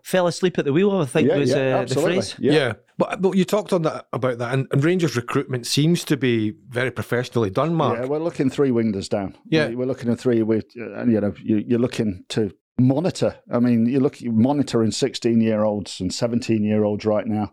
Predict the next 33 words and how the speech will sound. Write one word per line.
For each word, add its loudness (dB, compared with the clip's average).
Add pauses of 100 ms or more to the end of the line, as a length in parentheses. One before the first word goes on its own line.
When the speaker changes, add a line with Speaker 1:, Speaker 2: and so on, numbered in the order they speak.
(340)
Speaker 2:
'cause -2
that's, -2
that's -2
the -4
model. -2
You -2
know, 4
you 2
want 0
to, 0
you 2
bring 0
in -2
players -2
in, 0
as, -8
as -2
we've -6
done, 0 (400)
younger 2
players 0
from 0
bigger -2
clubs. -2 (180)
Once -2
you 2
get 0
to -2
this 0
level, 0 (280)
that -2
becomes 0
easier 2